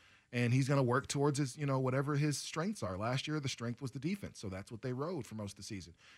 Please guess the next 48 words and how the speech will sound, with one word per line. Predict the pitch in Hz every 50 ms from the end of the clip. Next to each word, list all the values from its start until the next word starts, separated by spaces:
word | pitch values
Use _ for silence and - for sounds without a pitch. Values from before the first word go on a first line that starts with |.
| -
And | - 131
you're | 139 147
right, | 175 185 135 - - - _ _ _ _ _ _ _ _ _ -
offensive | 123 135 135 156 143 127 135 123
line, | 131 135 131 113 98 95 90 - _ _ _ _
terrible | - - 147 131 123 98 82 85 92 - _ _ _
for | - 127
the | 110 101
Pats | - 110 95 95 - -
last | 98 98 95 95 - -
year. | 65 107 110 - _ _ _ _ _ _
Run | - 107 127 143 156 156
game, | 139 113 107 98 95 95
which | 104 110 - 113
is | 104
usually | 120 147 156 135 151 139
pretty | - - 160 143 123
solid | - - 135 127 131 120 107 98
because | 104 - 127 113 104
you | 117
got | 107 117 110 110
a | 104 107
number | 117 123 123 135 127 120
of | 113 110 110
running | 123 123 123 117
backs | 107 113 104 104 - -
and | 104
it's | 104 -
hard | - 123 123 123
to | 117
prepare | - - - 147 143 139 -
for | - 113
'em | 104 101
'cause | 107 101
you | 107
don't | 123 131 127
know | 123 120
which | 113 120 110 - -
one | 123 113
you're | 113 104
gonna | 110 104 107
get. | 101 135 120 - - _ _ _ _ _ _ _ _ -
Terrible | - - 156 151 139 123 82 67 62 - _ _ _ _ _ -
last | 117 117 110 101 98 - -
year. | 107 73 - - _ _ _
Group | - 139 170 160 170
of | 165 139
receivers, | 139 - - - 160 160 143 151 151 151 143 131 -